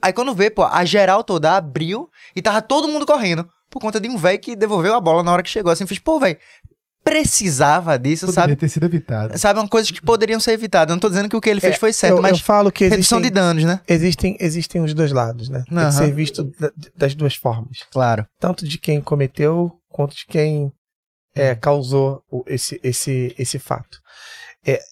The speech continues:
Speaker 3: e eu falo o seguinte: tudo é um momento, cara.
Speaker 1: Uhum.
Speaker 3: Tudo é um momento. Desculpa, é,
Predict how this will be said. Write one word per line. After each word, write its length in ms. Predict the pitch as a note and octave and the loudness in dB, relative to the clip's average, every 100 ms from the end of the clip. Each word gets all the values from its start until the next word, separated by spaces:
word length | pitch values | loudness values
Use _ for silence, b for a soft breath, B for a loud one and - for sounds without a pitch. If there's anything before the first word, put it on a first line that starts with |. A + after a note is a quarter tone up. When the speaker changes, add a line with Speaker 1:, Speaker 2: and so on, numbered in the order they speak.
| - | -4
Speaker 3:
e 160 | E3 F3+ | 0 2
eu 140 | F#3+ | 2
falo 240 | F#3 G3 G3 | 2 0 0
o 40 | |
seguinte: 520 | F#3+ D#3+ D3+ C#3+ - _ _ | -2 -4 -4 -4 -10 _ _
tudo 220 | - G#3 | -4 -2
é 60 | A#3+ | -4
um 60 | B3 | -2
momento, 500 | C#4+ G#3 D3+ - - | 0 2 0 -2 -8
cara. 300 | A#2 G2+ - - | -8 -8 -10 -4
Speaker 1:
Uhum. 420 | D3 C3+ A2+ A#2+ D3 _ _ - | 0 0 -4 -10 -12 _ _ -18
Speaker 3:
Tudo 220 | - A#3+ | -10 -2
é 40 | G#3+ | 0
um 40 | |
momento. 540 | F3 D3 C3+ B2 - D3+ | 0 0 -2 -4 -8 -12
Desculpa, 600 | D3+ - - A#3 C#3+ A#2 B B B - | -10 -6 -4 -2 -2 -4 B B B -2
é, 300 | C#3+ C3+ | 0 0